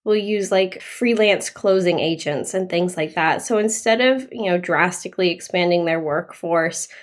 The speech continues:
like a lot of lenders did and hiring all these L Os that they're now having to lay off, um, because they were using freelancers. Unfortunately for the freelancers, you know, their workload has decreased,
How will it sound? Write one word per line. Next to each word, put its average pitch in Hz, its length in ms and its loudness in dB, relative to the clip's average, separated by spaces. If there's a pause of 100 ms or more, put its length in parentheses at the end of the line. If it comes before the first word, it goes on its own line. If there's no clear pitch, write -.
like 175 220 0
a 180 40 0
lot 156 220 2
of 165 140 -4
lenders 185 500 2
did 160 300 0
and 170 160 0
hiring 170 640 2
all 165 140 0
these 180 200 2
L 170 240 2
Os 180 340 2
that - 140 -6
they're 170 140 2
now 165 240 0
having 160 380 0
to 175 120 -6
lay 156 260 0
off, 190 500 0 (400)
um, 165 480 -4 (360)
because 196 300 -2
they 196 140 2
were 196 80 4
using 175 340 2
freelancers. 175 880 0
Unfortunately 208 580 2
for 202 120 -4
the 185 60 2
freelancers, 196 840 2 (100)
you 190 120 -6
know, 160 260 -2
their 170 180 2
workload 185 880 -2
has 170 280 -4
decreased, 170 680 -6